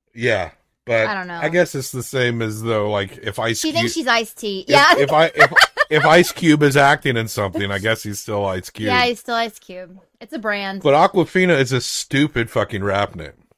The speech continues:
Speaker 1: It's
Speaker 2: Yeah.
Speaker 1: a stupid, <laughs> I'm sorry, it's a stupid rap name.
Speaker 2: I agree. I agree.
Speaker 1: It's like one of those things where, and, and this has happened to me,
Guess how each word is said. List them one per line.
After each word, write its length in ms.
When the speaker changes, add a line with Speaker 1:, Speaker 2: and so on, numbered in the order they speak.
Speaker 1:
It's 160
Speaker 2:
Yeah. 60
Speaker 1:
a 20
stupid, 680
<laughs> 40
I'm 140
sorry, 440
it's 260
a 60
stupid 520
rap 320
name. 100
Speaker 2:
I 160
agree. 640
I 140
agree. 280
Speaker 1:
It's 160
like 180
one 160
of 60
those 240
things 320
where, 260
and, 320
and 140
this 160
has 120
happened 320
to 60
me, 280